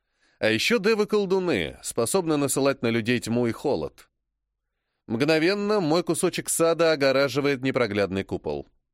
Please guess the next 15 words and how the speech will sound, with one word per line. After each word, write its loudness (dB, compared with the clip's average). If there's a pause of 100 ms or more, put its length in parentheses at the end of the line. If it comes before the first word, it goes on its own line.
(680)
Княгини 0
оказываются 0
отсечены 0
от -2
меня, -2 (280)
а 0
внутри -2
барьера 0
будто -2
всё -2
погружается -2
в -2
мрак 0
и 0
лёд. -4